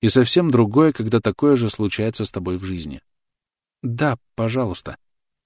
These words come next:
ответила она и восторженно подумала. "Ну, прямо как в романе". Бойлен и метрдотель коротко, но с очень серьёзными лицами обсудили меню,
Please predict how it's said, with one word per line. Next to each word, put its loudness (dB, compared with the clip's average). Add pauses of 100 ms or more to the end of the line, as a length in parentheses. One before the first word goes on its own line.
(140)
ответила 0
она 2
и 2
восторженно 0
подумала. -6 (640)
"Ну, -4
прямо -4
как -12
в -10
романе". -2 (840)
Бойлен 2
и -12
метрдотель -2
коротко, 2
но 0
с -4
очень -2
серьёзными -2
лицами 0
обсудили -2
меню, -6